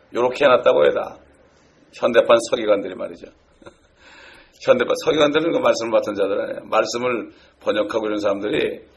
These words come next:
그거를 지옥이라는 거라고 서울로 그랬어요. "지옥의 뱃속으로부터 부르짖었더니 주께서 내 음성을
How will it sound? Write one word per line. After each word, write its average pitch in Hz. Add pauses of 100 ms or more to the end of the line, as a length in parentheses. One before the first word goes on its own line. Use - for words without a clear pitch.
(440)
그거를 117
지옥이라는 120
거라고 113 (180)
서울로 113
그랬어요. - (1400)
"지옥의 160
뱃속으로부터 131 (180)
부르짖었더니 117
주께서 113
내 107
음성을 104